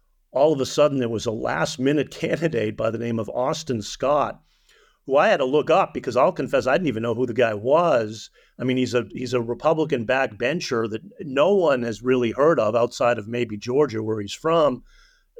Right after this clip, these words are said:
No disrespect to Austin Scott at all, but I mean, not a well-known household name, makes a last-minute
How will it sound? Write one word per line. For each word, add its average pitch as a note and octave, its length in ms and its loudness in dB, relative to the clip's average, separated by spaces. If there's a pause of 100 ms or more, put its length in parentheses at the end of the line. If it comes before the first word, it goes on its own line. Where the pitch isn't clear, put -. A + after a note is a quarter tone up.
No E3+ 180 2
disrespect D#3+ 580 -2
to C3 60 2
Austin B2 300 -2
Scott C#3 320 2
at A2+ 80 -2
all, A#2+ 420 4
but A2+ 140 -2
I A#2+ 100 0
mean, A2 260 -6 (440)
not D3 340 2
a C#3+ 40 4
well-known C3 560 2
household A#2 500 0
name, A2 560 -6 (500)
makes C3+ 260 -2
a B2+ 60 2
last-minute C3+ 840 0